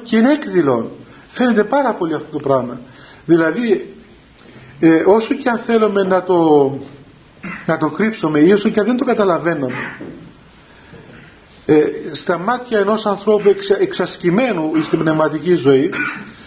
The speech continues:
σε κάποιον που ξέρει τι σημαίνει πνευματική ζωή, δηλαδή έχει, έχει πείραν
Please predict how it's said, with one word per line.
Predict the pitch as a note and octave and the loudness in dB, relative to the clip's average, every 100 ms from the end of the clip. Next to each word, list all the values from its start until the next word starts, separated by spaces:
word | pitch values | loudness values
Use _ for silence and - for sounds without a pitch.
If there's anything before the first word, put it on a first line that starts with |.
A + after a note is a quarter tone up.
| - | -12
σε | - | -4
κάποιον | A3 A3+ B3 G#3 | -4 -4 -6 -8
που | G3 | -8
ξέρει | - D4 C4 | -2 0 0
τι | F3 | -2
σημαίνει | E3 F3 E3 | -6 -2 -2
πνευματική | D3 D3 C#3+ C3 D#3 | 0 0 0 0 -2
ζωή, | C3 C3 | 2 4
δηλαδή | C3 B2+ D3+ | 4 4 2
έχει, | F3+ F#3+ E3+ - - - - | 0 -2 -6 -8 -20 -10 -4
έχει | E3 G3 | 0 0
πείραν | - C4 A3 F3 C#3+ | 2 2 2 0 -4